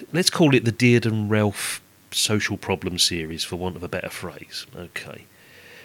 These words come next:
Go back to nineteen forty-seven. There was a movie called Frida. Okay.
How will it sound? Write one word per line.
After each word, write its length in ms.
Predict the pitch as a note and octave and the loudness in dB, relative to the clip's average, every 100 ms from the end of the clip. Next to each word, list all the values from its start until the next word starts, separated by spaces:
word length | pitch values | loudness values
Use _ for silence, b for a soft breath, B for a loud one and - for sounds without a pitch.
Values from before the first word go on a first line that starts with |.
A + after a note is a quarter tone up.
| B B B _ _ _ _ _ _ | B B B _ _ _ _ _ _
Go 120 | - | 4
back 160 | G3 D#3 | 4 2
to 100 | - | 2
nineteen 220 | D#3+ C3+ | 2 0
forty-seven. 580 | - A#2+ G#2 G#2+ F#2 E2 - | -2 -2 -2 -2 -4 -6 -8
There 80 | G2+ | -6
was 120 | G#2+ | 0
a 20 | |
movie 220 | A#2 A2+ | 0 0
called 180 | - A2+ | -2 -6
Frida. 500 | - - F#2+ F2 - - _ _ _ F#2+ | -4 -4 -4 -6 -12 -16 _ _ _ -18
Okay. 560 | F#2 F2+ - G#2+ A2 | -16 -14 -10 -6 -6